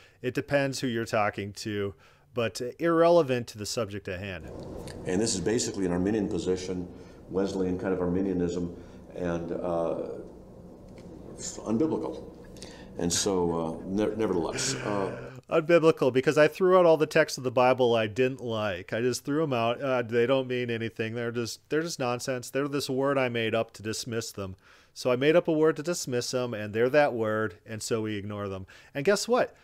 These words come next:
Speaker 1: What you're left with after we dismiss all the parts of the Bible we don't like is my theology in these verses, if you read these verses in the specific way I want you to read them. That, that's, that's the basis of his theology.
Speaker 2: So, uh,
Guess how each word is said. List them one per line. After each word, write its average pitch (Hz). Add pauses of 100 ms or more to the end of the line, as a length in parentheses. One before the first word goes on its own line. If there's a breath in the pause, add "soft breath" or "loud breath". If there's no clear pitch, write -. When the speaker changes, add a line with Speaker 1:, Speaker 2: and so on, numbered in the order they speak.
(120)
Speaker 1:
What 151
you're 151
left 196
with 139
after 139
we 127
dismiss 139
all 143
the 180
parts 175
of -
the 143
Bible 139
we 117
don't 139
like 107
is 117
my 135
theology 139 (280 soft breath)
in 135
these 143
verses, 127
if 117
you 131
read 139
these 127
verses 127
in 110
the 107
specific -
way 120
I 110
want 104
you 110
to 104
read 101
them. 95 (540 soft breath)
That, 139
that's, 156
that's -
the 165
basis 135
of 113
his 113
theology. 101 (960 loud breath)
Speaker 2:
So, 113
uh, 92